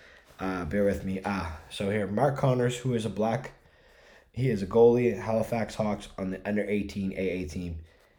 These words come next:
He said the N-word was directed at him during the first game played in the Falcons' Early Bird Tournament, which was held on November eighteenth to the twenty-first.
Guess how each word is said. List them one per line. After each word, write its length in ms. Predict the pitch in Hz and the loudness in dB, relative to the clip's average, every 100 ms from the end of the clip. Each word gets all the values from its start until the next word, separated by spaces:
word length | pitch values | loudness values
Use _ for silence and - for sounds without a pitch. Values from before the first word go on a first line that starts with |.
| _ _ _ _ | _ _ _ _
He 180 | - 113 | -6 -4
said 280 | - 139 | 2 4
the 180 | 113 - | 4 2
N-word 460 | 110 117 110 104 95 | 2 2 2 2 0
was 140 | 98 | -4
directed 440 | 95 90 98 98 104 | -4 -4 -4 -2 -2
at 160 | 101 | 0
him 240 | 101 98 95 | -2 -4 -4
during 320 | 101 101 98 | -4 -2 -2
the 80 | 85 | -4
first 380 | - 107 107 | -4 -2 -2
game 260 | - 104 101 | -4 -4 -4
played 340 | 98 101 98 | -4 -4 -4
in 80 | 92 | -6
the 60 | 90 | -10
Falcons' 680 | - 104 101 101 98 95 - _ _ | -6 -6 -4 -6 -8 -8 -16 _ _
Early 300 | 101 104 110 | -2 0 0
Bird 340 | 107 98 98 90 | -2 -2 -2 -4
Tournament, 460 | 101 98 95 90 - - | -2 -2 -2 -4 -10 -10
which 160 | 95 - | -10 -8
was 120 | 85 | -8
held 240 | 107 104 | -2 -2
on 140 | 92 90 | -2 -4
November 460 | 85 98 92 92 95 | -4 -2 0 0 0
eighteenth 540 | 104 104 98 90 - - - - - | -4 -4 -6 -6 -10 -18 -20 -20 -10
to 100 | 107 | -8
the 100 | 87 | -8
twenty-first. 800 | - 101 87 80 95 76 - | -8 -6 -6 -4 -4 -4 -8